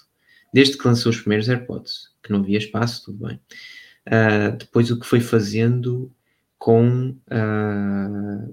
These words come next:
com mesmo no AirPods, AirPods Pro, AirPods Max,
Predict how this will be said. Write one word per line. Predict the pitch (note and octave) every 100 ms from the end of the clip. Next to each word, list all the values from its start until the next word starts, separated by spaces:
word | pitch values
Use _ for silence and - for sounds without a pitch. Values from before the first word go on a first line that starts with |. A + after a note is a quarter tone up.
| -
com | A2+
mesmo | A#2 A#2+ A#2+ C3
no | A#2+ A#2 G2+
AirPods, | B2 B2 C3 A#2+ A#2+ - - -
AirPods | A2+ A#2 A#2 -
Pro, | G2+ - - _ A2+
AirPods | A#2 A#2+ A#2+ -
Max, | D2 - - - _